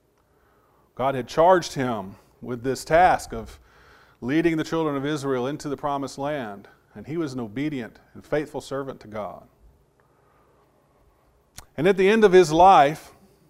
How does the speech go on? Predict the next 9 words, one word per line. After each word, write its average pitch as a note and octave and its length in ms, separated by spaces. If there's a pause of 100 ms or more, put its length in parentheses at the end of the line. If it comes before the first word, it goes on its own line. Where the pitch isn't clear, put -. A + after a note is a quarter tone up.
(960)
he D3+ 160
made D#3+ 260
a - 20
very D3 320
bold D3 440
stand. - 600 (2750)
And A#2 120
of B2+ 80
course, E3+ 480